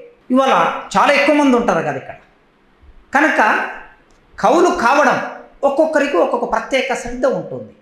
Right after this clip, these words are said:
లలిత కళల్లో ఒక్కొక్కరు ఒకదాన్ని ఎన్నుకుంటారు. ఇప్పుడు ఆయన పాట పాడాడు, గాత్రం, కవిత్వం కూడా రాస్తాడు. ఇంకొకరు నాట్యం చేస్తారు, ఇంకొకరు శిల్పం, ఇంకొకరు బొమ్మ వేస్తారు. ఈ లలిత కళల్లో కవిత్వానికి మొదటి స్థానాన్ని ఇచ్చారు.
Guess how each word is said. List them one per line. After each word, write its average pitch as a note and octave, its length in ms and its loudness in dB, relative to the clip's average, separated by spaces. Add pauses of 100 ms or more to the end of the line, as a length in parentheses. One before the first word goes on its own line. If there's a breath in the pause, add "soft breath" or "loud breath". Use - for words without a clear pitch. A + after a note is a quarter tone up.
(180)
లలిత A3 280 0
కళల్లో G3+ 420 0
ఒక్కొక్కరు B3+ 400 -4
ఒకదాన్ని G3 340 -4
ఎన్నుకుంటారు. E3 680 -6
ఇప్పుడు A3 180 -4
ఆయన G#3 100 -4
పాట G3+ 380 -4
పాడాడు, C3+ 680 -10
గాత్రం, E3 380 -4 (160)
కవిత్వం G3+ 380 -2
కూడా G3 140 -6
రాస్తాడు. - 720 -10
ఇంకొకరు A#3+ 300 2
నాట్యం F3+ 400 -2
చేస్తారు, D3 420 -8 (440)
ఇంకొకరు B3+ 360 2
శిల్పం, G3 540 -2 (420)
ఇంకొకరు G3+ 300 -2
బొమ్మ D#3+ 320 -2
వేస్తారు. D3+ 720 -6
ఈ D#4 100 2
లలిత C#4+ 260 2
కళల్లో D#4 380 2
కవిత్వానికి D4 680 -2
మొదటి B3+ 260 0
స్థానాన్ని B3 440 -2
ఇచ్చారు. A#2+ 280 -6